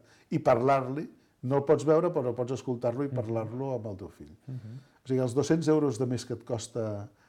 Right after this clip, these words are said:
Speaker 1: el de WeThings et permet veure'l, a més a
Speaker 2: Veure
Speaker 1: més.
Speaker 2: la cara de drama i de plor <laughs> de la criatura.
Speaker 1: I si tens en aquell moment, si tens una cangur,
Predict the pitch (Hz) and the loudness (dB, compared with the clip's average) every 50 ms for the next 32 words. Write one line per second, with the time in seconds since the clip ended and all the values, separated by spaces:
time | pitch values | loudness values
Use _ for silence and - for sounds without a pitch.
0 | _ _ _ _ - 147 113 117 107 107 110 107 104 104 101 98 101 101 107 113 | _ _ _ _ -8 -4 -4 -2 -2 -2 -2 -2 -2 -4 -4 -4 -4 -2 -2 -2
1 | 107 110 139 151 170 208 - - - - 185 139 - - - 120 110 110 135 139 | -2 -2 -4 -4 -4 -6 -8 -12 -16 -14 -14 -14 -10 -4 -4 -4 -2 -2 -4 -6
2 | 120 104 98 104 90 82 78 69 71 73 80 92 101 98 90 90 90 92 95 95 | -6 -6 -6 -6 -6 -6 -10 -14 -14 -16 -16 -16 -14 -12 -12 -10 -10 -8 -8 -8
3 | 95 98 95 95 98 95 92 - 107 107 104 101 101 98 101 104 107 117 120 127 | -8 -8 -8 -8 -10 -10 -8 -6 -6 -6 -4 -6 -6 -4 -4 -2 2 2 2 2
4 | 127 123 120 127 127 117 110 104 98 - 117 110 120 123 123 - - - - 123 | 2 0 -2 -2 -4 -2 -4 -4 -2 -2 2 4 6 6 6 4 0 -4 -6 -6
5 | 104 - 139 151 127 151 156 139 123 123 120 113 123 101 104 117 113 120 147 214 | -6 -6 -8 -8 -8 -8 -8 -8 -8 -6 -6 -6 -6 -6 -6 -4 -4 -2 2 2
6 | 160 131 107 - 131 127 120 120 135 131 135 135 135 131 123 135 127 131 117 135 | 2 2 2 2 2 2 2 4 4 4 6 4 4 2 0 2 2 2 2 2
7 | 135 135 131 135 131 131 135 139 123 104 110 107 120 117 110 113 113 120 113 120 | 2 2 2 2 0 0 0 0 0 -2 -2 0 0 0 0 -2 -4 -4 -2 -2
8 | 120 120 120 131 135 143 175 - | -4 -2 -2 0 0 0 -2 -4